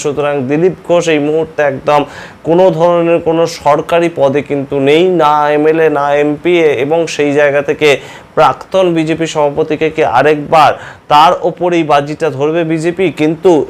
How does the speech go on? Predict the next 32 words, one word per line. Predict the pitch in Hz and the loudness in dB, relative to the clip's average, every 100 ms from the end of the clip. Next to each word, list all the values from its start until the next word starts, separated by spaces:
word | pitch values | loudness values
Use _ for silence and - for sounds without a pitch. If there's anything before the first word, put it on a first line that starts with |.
| - 92 | -4 -6
এখনো | - 165 170 160 | -4 -4 -2 -2
পর্যন্ত | 156 156 156 156 139 | -4 -4 -4 -2 -4
বিজেপি | 135 143 135 | -4 -4 -4
সূত্র | 143 135 - 143 | -6 -6 -6 0
মারফত | 139 135 135 117 | 0 2 -2 -2
যেটা | 120 104 | -4 -2
খবর, | 127 123 135 127 - - - 123 135 | -2 0 2 0 -4 -20 -10 -2 0
নতুন, | 147 165 165 - 147 | 0 0 -2 0 -2
একদম | 143 151 170 165 151 | -2 0 2 2 0
নতুন | 147 156 147 139 | 0 0 -2 0
মুখ | 143 143 - | -2 -4 -4
কিন্তু | 143 131 147 135 - | -4 -2 0 0 2
আবারও | 123 139 143 135 | 2 4 4 2
আসতে | 135 - 131 | 0 -8 -6
চলেছে | 131 127 127 117 | -4 -4 -6 -6
বিজেপির | 120 123 131 127 113 | -4 -4 -4 -4 0
হাল | 113 127 117 | 2 2 2
ধরার | 120 117 | 0 0
ক্ষেত্রে। | 123 - 117 113 | -4 -6 -8 -6
ঠিক | 117 117 | -4 -2
যেমনভাবে | 120 131 135 135 127 | -2 0 0 0 0
দু | 127 | 0
হাজার | 127 131 131 | 2 0 -4
ষোলো | 135 139 143 | -4 -4 -2
সালে | 147 147 143 - - - 123 | 0 0 0 -4 -20 -14 -2
দিলীপ | 147 175 175 - | 2 2 0 -2
ঘোষ | 180 175 170 | -2 0 -2
এসেছিলেন, | 165 165 160 165 156 | -2 -4 -2 -2 -2
ঠিক | 156 143 | -6 -2
যেভাবে | 156 151 151 139 127 | 0 2 2 2 2
দু | 135 | 0
হাজার | 135 | 2